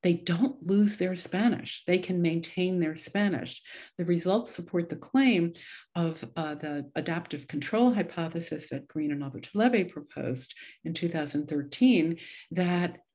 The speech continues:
the language use is determined in part by the demands that are placed on the speaker by the environment. Um, what we found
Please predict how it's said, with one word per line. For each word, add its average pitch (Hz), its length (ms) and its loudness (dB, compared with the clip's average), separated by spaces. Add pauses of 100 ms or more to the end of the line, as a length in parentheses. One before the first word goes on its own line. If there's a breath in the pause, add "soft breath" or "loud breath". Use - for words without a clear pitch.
(140)
the 143 300 0
language 185 580 4
use 190 560 4 (100)
is 180 260 0 (160)
determined 208 480 0
in 156 160 -2
part 156 560 0 (340 loud breath)
by 185 160 4
the 175 140 4
demands 180 640 6
that 190 100 0
are 165 40 2
placed 240 480 2
on 165 140 2
the 160 80 0
speaker 160 580 -4 (320 loud breath)
by 160 540 -2
the 151 180 2
environment. 139 840 -4 (560 loud breath)
Um, 160 240 2
what 175 180 4
we 165 140 0
found 202 540 4